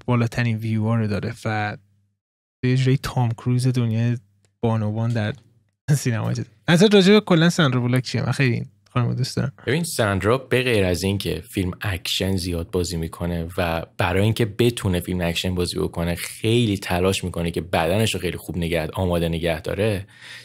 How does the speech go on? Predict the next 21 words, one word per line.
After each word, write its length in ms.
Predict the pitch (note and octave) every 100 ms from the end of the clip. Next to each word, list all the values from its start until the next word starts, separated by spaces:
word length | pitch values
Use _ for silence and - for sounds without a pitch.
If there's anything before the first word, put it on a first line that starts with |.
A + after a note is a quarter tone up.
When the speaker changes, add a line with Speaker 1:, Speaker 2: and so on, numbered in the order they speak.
| -
Speaker 2:
ساندرا 460 | - G2+ F2+ E2+ D#3+
بازیگر 580 | D#3+ G2+ F#2+ D#2 F#2+ D3+
خیلی 200 | G#2 G2
خوبی 220 | C3+ E3
هم 120 | G2+
هستا. 480 | E2+ - F2+ D#2+ - _ -
Speaker 1:
خیلی، 420 | C3+ B2+ A#2+ A#2+ - _ -
دقیقاً. 380 | A2+ G#2 - B2+
Speaker 2:
یعنی، 220 | F2+ -
یعنی 180 | G2+ F#2+
Speaker 1:
دقیقاً. 120 | -
Speaker 2:
ساندرا 300 | B2+ F#2+ A#2
ف-، 100 | B2
Speaker 1:
نه، 260 | C3+ C3+ E3
Speaker 2:
سن- 140 | D#3+
Speaker 1:
من 140 | G3 G#3+
در-، 280 | G#3+ F#3 G3
من 140 | A#3
از 180 | G#3+ F3+
همون 260 | B3 C4
بود. 260 | E3+ D3